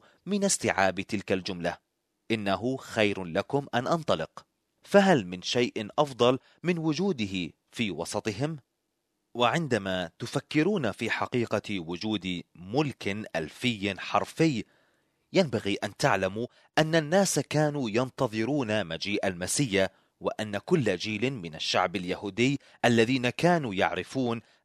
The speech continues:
أن المسيا سيأتي كانوا يتمنون أن يكونوا أحياء حين يأتي. ولكن عندما جاء، رفضه الناس في ذلك الزمان كما نعلم جميعنا. ولكن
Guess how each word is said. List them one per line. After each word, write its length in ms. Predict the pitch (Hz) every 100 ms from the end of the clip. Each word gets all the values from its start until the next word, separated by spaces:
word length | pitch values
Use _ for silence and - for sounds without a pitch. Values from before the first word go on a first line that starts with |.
| 123
أن 200 | 127 113
المسيا 640 | 92 85 - 135 104 87
سيأتي 720 | - 95 92 120 - 139 170 _ _ _
كانوا 420 | 202 196 170 139
يتمنون 800 | 95 113 - 143 139 139 208 139
أن 260 | 98 - 120
يكونوا 520 | 110 98 139 135 120 -
أحياء 560 | - - 101 120 147 - _ _
حين 440 | - - 135 127
يأتي. 560 | 117 92 - - 85 - _ _ _ _ _ -
ولكن 540 | 143 208 180 117 87 -
عندما 440 | - 135 113 95 87
جاء، 360 | 85 120 104 - _ _ _ _ _ -
رفضه 520 | 107 147 151 147 123
الناس 440 | 104 123 135 - 127
في 300 | 120 - 98
ذلك 400 | 107 104 101 117
الزمان 580 | 95 104 110 131 123 - _ _
كما 380 | - 135 113 107
نعلم 540 | 101 104 95 98 95 92
جميعنا. 640 | 98 87 80 82 78 78 _ _ _ _ _ _
ولكن 600 | 113 131 175 - 117 107